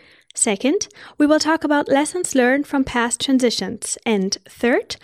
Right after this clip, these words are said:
we zoom in to talk about three specific challenges that relate to the responsibilities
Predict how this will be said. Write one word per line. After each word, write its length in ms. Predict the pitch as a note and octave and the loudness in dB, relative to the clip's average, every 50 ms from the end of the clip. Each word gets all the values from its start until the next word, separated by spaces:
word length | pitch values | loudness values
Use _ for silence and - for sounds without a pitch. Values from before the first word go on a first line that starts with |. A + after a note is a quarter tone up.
| - - - - - _ | -20 -20 -20 -20 -12 _
we 160 | - C4+ C4+ | 2 4 4
zoom 380 | B3+ B3 C4+ D#4+ F4+ F4+ E4+ E4+ | 4 4 4 4 4 4 4 2
in 220 | F4+ F4 B3+ G3+ | 4 4 2 2
to 180 | G#3 - - A3 | 2 -2 -6 -6
talk 340 | - - - B3 C4+ C#4 - | -4 -2 0 0 0 0 0
about 280 | A#3 G#3 G3 G3+ G#3 | -2 0 0 0 -2
three 260 | - - - D4+ D#4+ F#4+ | -4 -4 -4 0 0 0
specific 680 | - - - A#3 A#3 - - D4+ - - D#4 - - | -2 -2 -4 -4 -4 -2 -6 -6 -4 -6 -10 -10 -6
challenges 680 | - - A#3 G#3+ G#3 G#3+ A3 A3 B3 B3+ C#4+ C#4+ - - - - _ - | -6 -2 -2 0 2 2 2 2 2 0 -2 -2 -6 -14 -18 -18 _ -2
that 240 | - A#3 A#3 - - | -2 -2 -2 0 2
relate 360 | B3+ B3 B3+ C#4+ D4+ D#4+ D#4 - | 2 4 4 4 2 2 0 -2
to 120 | - A#3+ | -2 -2
the 80 | G#3+ G3+ | -2 -2
responsibilities 1000 | G#3 G#3 - - A3+ A3 - - G#3 B3 B3+ C#4 D#4 D4+ D#4+ D#4 D#4+ D#4+ - - | -2 -4 -4 -2 -4 -4 -4 -4 -2 0 0 2 2 2 2 2 0 0 -2 -4